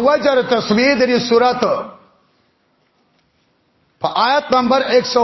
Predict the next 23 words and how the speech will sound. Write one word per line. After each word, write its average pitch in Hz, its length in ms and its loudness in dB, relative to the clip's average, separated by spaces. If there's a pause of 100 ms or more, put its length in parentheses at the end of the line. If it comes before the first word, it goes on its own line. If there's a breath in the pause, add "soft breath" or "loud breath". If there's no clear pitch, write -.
چبیس 220 580 -2
کې 214 120 0
ده. 160 160 0 (1400)
یو 214 320 2
سل 262 220 -2
شپږشتم 226 720 -2
کې. 156 160 -2 (1800)
پاګه 233 480 0
کې 247 80 2
وجر 247 480 0
تسمیه 226 420 0
هم 190 100 -2
ده. 160 160 -2 (4000 loud breath)
ربط 262 460 2
د 262 80 2
دې 254 120 0 (100)
سورت 240 280 2
د 233 40 0
مخ 254 240 0
کې 247 180 2
سره 226 200 0
ده 226 220 2
دی 180 180 -2